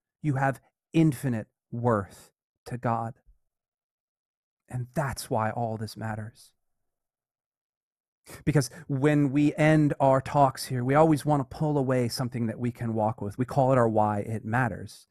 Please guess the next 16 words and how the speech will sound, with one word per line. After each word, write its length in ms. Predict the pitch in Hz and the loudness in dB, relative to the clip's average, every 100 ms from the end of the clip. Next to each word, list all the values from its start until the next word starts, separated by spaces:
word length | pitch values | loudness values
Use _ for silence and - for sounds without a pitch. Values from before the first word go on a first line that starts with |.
| _ _ _ | _ _ _
And 140 | 127 123 | -6 -2
tonight's 420 | 139 143 156 - | 2 4 2 6
why 180 | 135 123 | 6 6
it 80 | |
matters 380 | 110 117 120 113 | 4 4 4 2
is 180 | 117 101 | -4 -8
this. 540 | 107 110 90 - - _ _ _ | -4 -2 -2 -8 -18 _ _ _
Your 220 | 139 143 170 | 4 8 8
identity 460 | 143 135 131 123 | 8 6 4 2
is 220 | 117 117 | 0 -4
found 600 | - 127 117 107 104 98 - _ _ _ _ _ | -2 0 2 0 -2 -6 -12 _ _ _ _ _
in 440 | 131 120 98 90 90 _ _ _ _ _ | -2 -2 -2 -8 -14 _ _ _ _ _
Christ. 800 | - - 107 98 _ - - _ _ _ _ _ _ _ _ - | -8 -4 -4 -4 _ -20 -20 _ _ _ _ _ _ _ _ -4
You 500 | 127 175 127 104 95 - _ | 2 4 4 2 -2 -12 _
are 380 | 120 113 104 104 | 0 4 4 2
chosen. 760 | - - 135 123 110 107 95 | -4 -6 -2 -2 -2 -4 -6